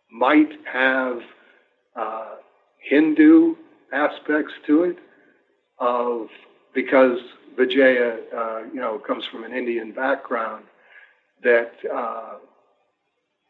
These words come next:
when you talk about death and birth, you're not talking about societal, um, entities. You're talking about, uh, actual deities,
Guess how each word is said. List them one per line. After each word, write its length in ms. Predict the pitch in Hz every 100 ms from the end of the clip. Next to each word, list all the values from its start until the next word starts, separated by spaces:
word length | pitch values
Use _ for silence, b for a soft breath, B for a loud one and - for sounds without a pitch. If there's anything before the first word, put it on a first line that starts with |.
| _ _ _ _
when 160 | 135 131
you 120 | 123
talk 300 | 156 143 147
about 340 | 135 127 123
death 260 | 139 135 - -
and 260 | 123 107 -
birth, 460 | 143 160 127 127 _ _ b b b b b _
you're 160 | 123
not 280 | 131 131 -
talking 440 | 131 123 - 127
about 400 | 120 120 113 113 - _ -
societal, 1000 | 123 - 135 135 131 123 113 110 107 110 _ _ _ -
um, 560 | 117 104 104 101 95 _ _ _ _ _ _ _
entities. 680 | 143 160 139 113 110 101 107 _ _ _ _ _ _ _ _ _
You're 240 | 123 123 127
talking 420 | 135 131 135 123
about, 480 | 120 120 117 113 - _ _
uh, 300 | 120 107 - -
actual 720 | 127 127 - 123 117 117 110 - _
deities, 500 | 123 131 135 95 87